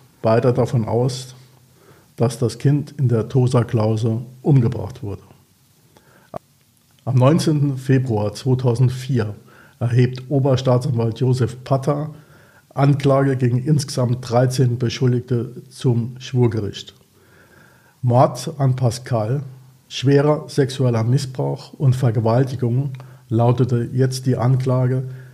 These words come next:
gegen zwei Frauen und vier Männer aus Riegelsberg, Forbach und Saarbrücken. Sieben weiteren Beschuldigten wird Beihilfe zum schweren Kindesmissbrauch, teilweise auch an Bernie,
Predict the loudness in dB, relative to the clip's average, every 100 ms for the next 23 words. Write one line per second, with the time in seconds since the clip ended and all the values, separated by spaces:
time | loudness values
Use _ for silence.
0 | -20 _ _ 2 4 2 -2 -2 2 2
1 | -2 -2 0 0 -2 -6 -4 -4 -4 -8
2 | -4 -2 0 2 2 0 -2 -8 -4 -4
3 | -4 0 4 4 2 -2 -2 -4 -8 -20
4 | _ -6 0 0 0 -6 -8 -20 -8 -4
5 | -2 -2 -6 -4 -6 -8 -16 -20 _ _
6 | _ _ _ _ _ _ _ -4 0 2
7 | 4 2 0 0 2 2 0 0 -2 -4
8 | -8 -8 -4 -2 -2 -4 -4 -4 -4 -10
9 | -20 _ _ _ _ -2 -2 0 0 2
10 | 4 4 2 -2 -4 -4 -4 0 0 2
11 | -2 -2 0 2 2 0 -2 -4 -4 -4
12 | -6 -20 _ _ -2 0 2 2 0 0
13 | -2 -4 -14 -20 _ _ -4 -4 -2 -4
14 | -2 0 0 0 -4